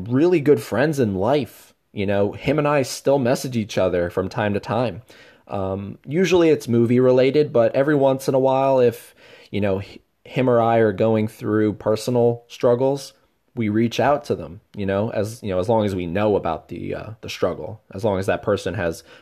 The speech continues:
publicly put it out there on social media or whatever, um, then we'll reach out to each other, you know? So we've, we've gone past that YouTube friendship.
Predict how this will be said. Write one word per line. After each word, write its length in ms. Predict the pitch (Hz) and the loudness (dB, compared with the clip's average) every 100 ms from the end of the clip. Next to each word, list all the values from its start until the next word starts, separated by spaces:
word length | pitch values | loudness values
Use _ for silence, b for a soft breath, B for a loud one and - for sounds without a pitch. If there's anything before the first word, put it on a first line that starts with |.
| B | B
publicly 400 | - 104 101 90 | -4 -4 -4 -6
put 160 | - 92 | -4 0
it 80 | 95 | 2
out 220 | 95 - | 0 -2
there 200 | 85 82 | -4 -4
on 120 | 82 | -6
social 300 | - 90 82 | -6 -6 -4
media 320 | 98 92 80 | -4 -4 -4
or 60 | 82 | -6
whatever, 340 | 82 85 87 B B B B | -4 -4 -6 B B B B
um, 600 | 95 92 90 90 90 117 _ _ _ - | -6 -2 -2 -4 -10 -16 _ _ _ 0
then 160 | 120 | 2
we'll 120 | 120 | 2
reach 220 | 120 123 131 | 2 2 0
out 160 | 143 | 0
to 80 | 117 | -2
each 160 | 90 90 | -4 -4
other, 240 | 82 80 | -4 -6
you 80 | 98 | -4
know? 140 | 98 | -2
So 400 | 101 117 113 107 B B B | 0 4 4 2 B B B
we've, 320 | 113 113 101 B B | -2 -2 -4 B B
we've 220 | 120 107 117 | -2 -2 0
gone 300 | 123 127 113 | 2 2 0
past 600 | - 117 104 95 - - | 0 2 2 -2 -14 -8
that 360 | 95 90 87 - | -4 -4 -4 -10
YouTube 680 | 101 107 117 123 107 87 | -10 -2 0 0 -2 -4
friendship. 600 | - 98 95 - - - | -2 -2 -2 -6 -10 -14